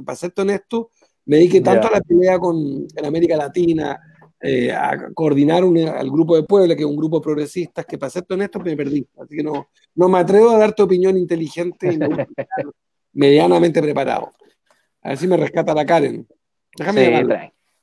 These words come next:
Speaker 2: Ya. Ah, totalmente en vivo. Vamos a ver si Marco logra convencer a Karen para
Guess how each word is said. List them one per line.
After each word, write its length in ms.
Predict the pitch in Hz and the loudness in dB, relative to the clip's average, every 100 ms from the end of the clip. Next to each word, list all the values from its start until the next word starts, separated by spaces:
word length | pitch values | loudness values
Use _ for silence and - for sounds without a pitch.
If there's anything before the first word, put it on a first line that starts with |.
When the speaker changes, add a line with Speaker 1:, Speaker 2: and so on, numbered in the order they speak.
| _ _ _ 117 | _ _ _ -6
Speaker 2:
Ya. 160 | - - | -4 2
Ah, 380 | 220 269 147 127 | 4 6 4 2
totalmente 520 | 143 233 233 240 226 | 4 4 6 4 6
en 120 | 226 | 4
vivo. 320 | 160 120 113 - | 4 2 0 -4
Vamos 160 | 156 160 | 0 2
a 20 | |
ver 80 | 175 | 2
si 140 | 175 | 2
Marco 320 | 170 175 165 165 | 2 2 2 4
logra 260 | 170 165 | 6 4
convencer 380 | 160 156 151 170 | 2 -2 0 2
a 80 | 160 | 4
Karen 260 | 170 165 | 6 4
para 300 | 151 151 143 | 4 4 4